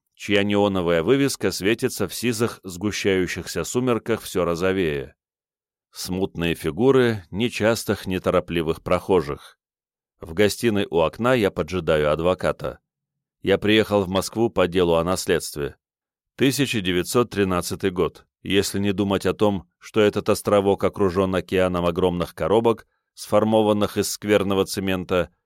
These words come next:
в которых продолжаются пошедшие на улучшение жизни коммунальных жильцов. Вечер в Чертанове у Виноградовых. По обледенелым тропкам, как зимние муравьи, люди текут от метро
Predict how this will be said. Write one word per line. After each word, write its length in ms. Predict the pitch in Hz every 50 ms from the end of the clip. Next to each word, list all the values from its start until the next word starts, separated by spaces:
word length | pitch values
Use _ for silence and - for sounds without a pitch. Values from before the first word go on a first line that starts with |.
| _ _ _
в 80 | -
которых 440 | - 98 95 - 110 107 110 101 -
продолжаются 1080 | - 101 101 92 101 98 98 85 98 101 98 95 90 85 - - 104 92 90 82 - _ _ _
пошедшие 540 | - 95 95 - - 104 95 - - - 95
на 140 | 87 90 87
улучшение 640 | 87 85 82 85 80 - - 92 87 82 80 80 78
жизни 480 | 73 90 113 113 101 113 113 110 98 - _ _ _ _
коммунальных 720 | - 120 113 113 113 107 95 87 82 80 78 82 87 78 76
жильцов. 640 | 85 95 92 90 - - 101 76 - - - _ _ _ _ _ _ _ _ _ _ _ _ _ _ _ _ _ _ _ _ _ _ _ _ _ _ _ _ _ _ _ _ -
Вечер 500 | - - 107 139 165 156 - 160 143 139
в 80 | - -
Чертанове 680 | - 113 98 87 - - 104 107 107 104 95 92 98 -
у 160 | - 90 87
Виноградовых. 880 | 87 85 87 92 85 90 85 78 71 71 67 - - - - - - _ _ _ _ _ _ _ _ _ _ -
По 120 | 92 92
обледенелым 680 | 98 90 101 110 101 95 104 107 113 107 101 95 87
тропкам, 600 | 85 - 117 143 - - - 131 123 117 110 101 _ _ _ _ _
как 220 | - 107 107 101
зимние 400 | 101 95 104 110 104 98 95 90
муравьи, 600 | 87 82 80 80 78 76 76 87 107 120 120 107 - _ _ _ _ _ _ -
люди 360 | - - 139 160 170 151 156
текут 400 | - - 117 - - 120 113 110
от 160 | 95 - -
метро 500 | 82 80 73 - - 104 110 107 104 87